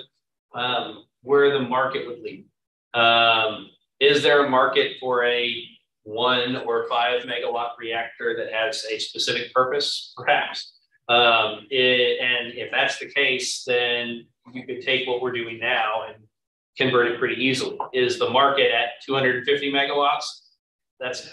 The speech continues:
may take another research reactor. Um, and so, you know, from that standpoint, it's really, you know, where does the market develop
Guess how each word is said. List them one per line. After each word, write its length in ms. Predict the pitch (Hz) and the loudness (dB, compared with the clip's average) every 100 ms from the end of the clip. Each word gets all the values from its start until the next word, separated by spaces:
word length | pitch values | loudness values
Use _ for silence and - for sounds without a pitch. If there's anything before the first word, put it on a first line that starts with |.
| - | -6
may 240 | 127 143 | 2 4
take 180 | 151 160 | 4 2
another 300 | 156 151 147 | 2 2 2
research 380 | 143 139 123 - | 2 0 -4 -4
reactor. 460 | 92 - - - - - - - - | -4 -2 -2 -6 -12 -18 -20 -20 -2
Um, 680 | 156 151 147 139 135 123 120 | 2 4 4 4 2 0 -2
and 180 | 143 139 | -2 0
so, 500 | 135 143 135 127 127 | 0 2 2 2 0
you 100 | 127 | -2
know, 140 | 123 123 | -4 -4
from 260 | 156 160 | -2 -2
that 200 | 151 135 | -2 -4
standpoint, 540 | - 139 135 127 120 117 | -4 -6 -6 -8 -10 -10
it's 160 | 117 | -6
really, 340 | 127 123 123 117 | -2 0 2 0
you 220 | 113 117 | -4 -8
know, 100 | 110 | -4
where 220 | 113 139 | 0 2
does 180 | 135 - | 2 0
the 80 | 120 | -6
market 420 | 117 113 - 113 - | -4 -4 -4 -8 -12
develop 600 | - - 110 107 98 - | -14 -4 0 0 -2 -6